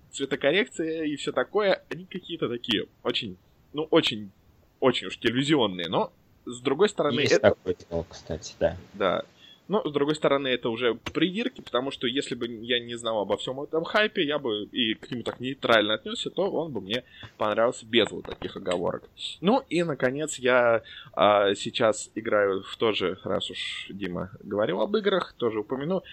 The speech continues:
Speaker 1: играю в замечательную игру, которая называется Friendbow, а, в которой, а, в-,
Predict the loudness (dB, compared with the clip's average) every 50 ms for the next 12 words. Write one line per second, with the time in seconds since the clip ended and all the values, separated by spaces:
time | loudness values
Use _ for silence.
0 | -20 -16 -10 -6 -2 2 4 4 4 4 2 -2 -4 -2 0 2 2 2 0 -2
1 | -2 0 0 2 2 2 0 0 2 0 0 2 4 4 4 4 6 4 4 4
2 | 2 0 -4 0 4 4 4 4 4 2 2 2 2 0 -4 -8 -12 -2 4 6
3 | 6 6 4 2 -4 -2 0 0 0 2 2 0 -2 -2 _ 0 0 2 2 2
4 | 4 2 2 2 2 2 0 0 -2 -4 -4 -6 -6 -8 -10 -12 -14